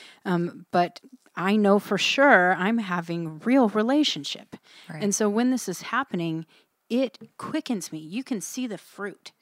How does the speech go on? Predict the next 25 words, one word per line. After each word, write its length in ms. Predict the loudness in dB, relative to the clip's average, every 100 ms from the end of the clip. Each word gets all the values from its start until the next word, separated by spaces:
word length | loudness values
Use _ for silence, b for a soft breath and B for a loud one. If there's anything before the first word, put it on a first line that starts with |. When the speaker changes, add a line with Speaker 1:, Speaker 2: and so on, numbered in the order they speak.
| b b b
Speaker 1:
I 80 | -6
mean, 300 | -6 -6 -10 _ _
I 100 | -6
know 460 | -4 -4 -2 -4 -4
I 120 | -8
see 220 | -8 -8
the 80 | -8
fruit 240 | -8 -8
in 100 | -8
my 180 | -8 -10 -6
own 260 | -2 0
life 240 | 0 -2 -8
just 200 | -10 -8
by 140 | -8
looking 400 | -6 -6 -6 -8
back 280 | -8 -6 -6
and 120 | -6
going, 240 | -8 -10 -12
"Oh 220 | -8 -8
my 220 | -8 -12 -18 -16
gosh, 300 | -12 -12 -14
I 60 | -18
was 80 | -18
an 100 | -12
idiot." 320 | -10 -10